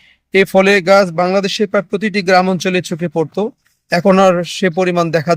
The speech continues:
যায় না এবং হয়তোবা আগামী প্রজন্ম এই ফলটি সম্পর্কে জানবে না, কারণ ধি-, ধীরে ধীরে এই ফলটি বিলুপ্ত হয়ে যাচ্ছে। আর এই ফলটির নাম হচ্ছে লুকলুকি। আমাদের নরসিংদীর ভাষায় এই ফলটিকে বলা হয়ে থাকে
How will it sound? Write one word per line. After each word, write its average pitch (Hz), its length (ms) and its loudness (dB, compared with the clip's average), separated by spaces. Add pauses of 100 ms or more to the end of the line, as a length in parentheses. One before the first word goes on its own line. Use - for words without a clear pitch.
যায় 160 220 2
না 226 60 -2 (520)
এবং 196 200 4
হয়তোবা 214 380 4 (120)
আগামী 190 320 2
প্রজন্ম 190 440 -2 (120)
এই 180 100 0
ফলটি 175 300 2
সম্পর্কে 175 380 -2
জানবে 156 260 2
না, 165 120 -2 (480)
কারণ 180 160 2 (120)
ধি-, 170 200 0
ধীরে 190 180 4
ধীরে 190 260 0
এই 180 80 0
ফলটি 180 300 2
বিলুপ্ত 165 280 -6 (100)
হয়ে 160 160 0
যাচ্ছে। 160 280 -4 (640)
আর 160 140 4 (100)
এই 185 60 4
ফলটির 190 480 2 (100)
নাম 185 120 2 (100)
হচ্ছে 202 340 -6 (240)
লুকলুকি। 196 480 -2 (500)
আমাদের 180 360 4
নরসিংদীর 214 520 0
ভাষায় 208 540 2
এই 196 120 0
ফলটিকে 190 420 0
বলা 170 220 2
হয়ে 165 220 -2
থাকে 170 240 2